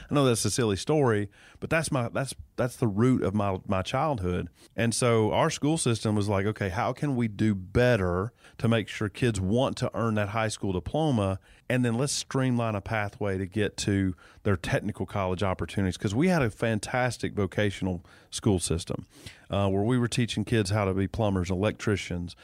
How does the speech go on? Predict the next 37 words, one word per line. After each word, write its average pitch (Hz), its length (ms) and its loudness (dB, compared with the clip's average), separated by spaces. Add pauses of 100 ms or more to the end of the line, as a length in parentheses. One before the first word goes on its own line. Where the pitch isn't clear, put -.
welders, 110 540 2 (200)
far-, 131 440 0 (100)
farming. 127 400 2 (140)
V-, 110 120 -6 (420)
veterinarians, 139 920 2
right? 117 260 0 (520)
Agritourism 127 840 0
was 95 100 2
starting 95 320 0
to 92 60 -2
grow 95 320 2
with 87 160 -2
Burt's 123 240 0
Pumpkin 120 420 -2
Farm, 87 480 -2 (240)
you 107 80 -2
know, 92 220 2
Amicalola 123 640 2
Falls 117 360 2
being 98 280 0
in 92 120 0
this 90 160 0
district. 92 480 -2 (460)
So 123 180 2
we 123 180 4
wanted 143 360 2
to 113 180 0
ensure 104 360 0
that, 95 100 0
hey, 101 180 2
let's 101 300 -2
figure 123 400 -2
out 107 100 2
how 104 160 -2
we 101 160 -2
can 95 180 -4
serve 90 300 0